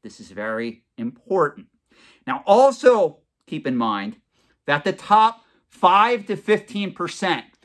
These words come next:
of the overall antiques trade is where you find investment grade antiques. These are the items where if you guys come to me and you say, "Sean, what should I be investing in long term?"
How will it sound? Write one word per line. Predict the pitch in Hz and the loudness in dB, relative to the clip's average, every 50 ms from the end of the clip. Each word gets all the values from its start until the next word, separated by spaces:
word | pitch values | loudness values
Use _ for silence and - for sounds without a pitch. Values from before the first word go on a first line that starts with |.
| _ _ _ _ - | _ _ _ _ -6
of | 139 151 139 | -4 -4 -2
the | 139 160 170 | -2 0 0
overall | 190 190 196 208 202 196 196 202 | 2 2 2 2 2 2 2 0
antiques | 190 185 180 170 160 - - 190 190 - - - | -4 -8 -10 -10 -10 -12 -14 -14 -14 -16 -20 -20
trade | - - 139 127 110 101 92 - _ _ _ _ _ - | -14 -10 -8 -6 -6 -8 -10 -14 _ _ _ _ _ -10
is | - 151 147 139 | -6 -6 -6 -6
where | 135 131 147 175 190 208 214 220 | -4 -2 2 4 4 4 4 2
you | 220 202 208 208 190 | 0 0 -2 -2 -4
find | - - - 208 208 196 180 151 135 131 131 | -4 -2 0 2 4 4 4 2 0 -4 -8
investment | 135 - 151 147 147 143 123 135 135 127 - - 143 143 139 - - _ _ | -12 -12 -10 -10 -8 -6 -4 -4 -4 -6 -8 -8 -8 -8 -8 -10 -14 _ _
grade | - 127 135 123 120 120 117 113 - - | -8 -4 -2 -2 -2 -2 -6 -8 -10 -10
antiques. | 117 113 117 127 - - 151 123 - - - - - - _ _ _ _ _ _ | -8 -8 -8 -10 -10 -10 -10 -10 -12 -12 -16 -20 -20 -20 _ _ _ _ _ _
These | - 139 180 175 175 | -6 -4 -2 0 0
are | 233 | 0
the | 202 254 262 - | 0 0 0 2
items | 247 226 226 240 247 247 208 175 151 147 131 - | 2 4 4 4 2 2 0 -2 -6 -6 -8 -4
where | 135 143 160 156 151 151 151 151 - - - _ | -2 0 2 2 2 0 -2 -4 -6 -12 -20 _
if | - 117 - | -20 -18 -10
you | 170 | -4
guys | 165 202 196 196 196 | 0 0 0 0 0
come | - 226 240 262 262 247 | 0 2 2 2 2 0
to | 254 247 | -2 -4
me | 196 165 147 143 135 131 - _ - _ | -4 -2 -2 -2 -4 -6 -8 _ -12 _
and | 135 147 | -6 -6
you | 160 165 | -6 -4
say, | - 185 175 | -4 -4 -4
"Sean, | - - 233 233 208 170 | -2 0 2 2 2 2
what | 170 190 190 | -2 -6 -8
should | - 214 | -4 -2
I | 214 208 202 | 0 0 0
be | 202 202 | -2 -4
investing | 196 175 160 170 175 170 - - 170 151 | -4 -4 -4 -4 -4 -6 -8 -10 -12 -10
in | 139 143 135 131 127 | -8 -6 -6 -6 -4
long | 120 131 147 143 143 139 | -2 -2 -2 -2 -4 -6
term?" | - - 180 190 151 123 104 92 - | -6 -4 -4 -2 -2 -2 -4 -8 -12